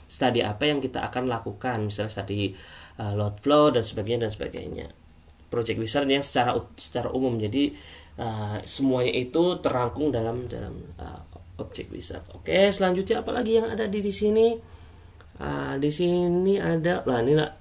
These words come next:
load flow analysis. Jadi nanti kalau kita mau mengklik load flow analysis, apabila rangkaian sudah jadi, tinggal diklik, nanti akan berun.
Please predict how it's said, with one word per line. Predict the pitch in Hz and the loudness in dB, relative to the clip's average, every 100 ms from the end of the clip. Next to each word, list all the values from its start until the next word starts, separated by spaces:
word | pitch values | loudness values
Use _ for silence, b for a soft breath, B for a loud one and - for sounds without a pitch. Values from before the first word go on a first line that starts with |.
| - | -4
load | 131 123 | -2 -2
flow | - 139 | 0 0
analysis. | 120 120 143 190 - | 2 0 0 0 -2
Jadi | 127 127 123 | -2 0 -2
nanti | 120 127 | -2 -2
kalau | 123 117 | -2 -2
kita | 113 120 | -2 -4
mau | 120 117 117 117 B B B B - | -2 0 0 -2 B B B B -2
mengklik | 117 110 120 120 - - | -2 0 -2 -2 -6 -2
load | 113 131 - | 0 0 -2
flow | - 143 | 0 0
analysis, | 120 117 123 170 - - | 2 2 2 0 -4 -8
apabila | 120 113 117 113 | -8 -4 -2 -2
rangkaian | 110 110 120 | -2 -4 -4
sudah | 135 | -2
jadi, | 113 110 127 190 | 0 2 2 0
tinggal | - 123 117 110 | 0 -4 -2 -2
diklik, | 110 165 208 190 | -2 0 0 0
nanti | 123 | -6
akan | - - 123 | -6 -4 -4
berun. | 117 107 131 | -4 -4 -2